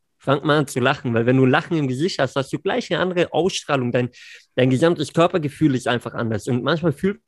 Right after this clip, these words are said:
man sich komisch, aber es ist so cool, wenn man hier so Videocalls macht und, und man setzt es wirklich mal selber um, ähm, wie man einfach in so einen anderen Mood kommt.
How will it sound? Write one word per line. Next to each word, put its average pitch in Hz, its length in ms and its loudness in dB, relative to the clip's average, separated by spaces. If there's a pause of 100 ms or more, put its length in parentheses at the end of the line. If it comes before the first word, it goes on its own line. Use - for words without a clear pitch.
man 151 160 -2
sich 120 180 -4
komisch, 175 380 0
aber 120 240 -2 (340)
es 117 180 -2
ist - 60 -14
so 131 180 -6
cool, 175 140 8
wenn 165 80 6
man 143 80 6
hier 131 140 6
so 113 140 0
Videocalls 165 640 0
macht 156 260 -6
und, 123 180 -2
und 123 160 -2
man 120 160 2
setzt 131 260 0
es 127 120 -12
wirklich 143 240 -2
mal 131 120 0
selber 123 280 4
um, 143 240 2 (320)
ähm, 123 240 2
wie 139 80 4
man 127 100 6
einfach 135 240 2
in 123 100 0
so 123 120 0
einen 123 100 2
anderen 127 300 0
Mood 143 260 0
kommt. 170 300 -2